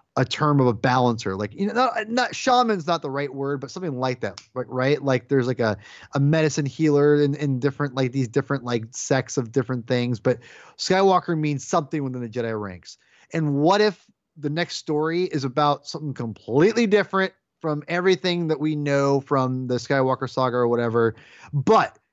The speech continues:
there's a character in the movie that's a new character we don't know 'cause it's set a hundred years in the future, or, or a hundred years later from,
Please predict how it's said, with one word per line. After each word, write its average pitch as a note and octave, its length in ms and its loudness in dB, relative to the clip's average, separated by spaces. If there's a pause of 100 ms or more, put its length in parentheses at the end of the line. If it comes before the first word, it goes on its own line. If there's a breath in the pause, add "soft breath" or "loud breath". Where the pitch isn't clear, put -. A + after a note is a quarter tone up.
(160)
there's D3+ 200 0
a C#3 60 0
character F3+ 800 0 (100)
in G#3+ 240 4
the G#3+ 60 0
movie C#3+ 440 2
that's C3 160 -6
a B2 160 -10
new F#3 160 2
character D#3+ 340 0
we C3+ 120 0
don't D3+ 260 2
know C3 180 -2
'cause B2+ 140 -2
it's A2 120 -10
set D#3 180 -4 (180)
a B2 80 -4
hundred F3 200 0
years F#3+ 200 2
in E3+ 60 -4
the F3 80 -4
future, B2 560 0 (500 soft breath)
or, C3 200 2
or C#3 140 2
a B2 40 2
hundred F3 180 2
years E3+ 260 2
later D3 220 2
from, C3 560 -2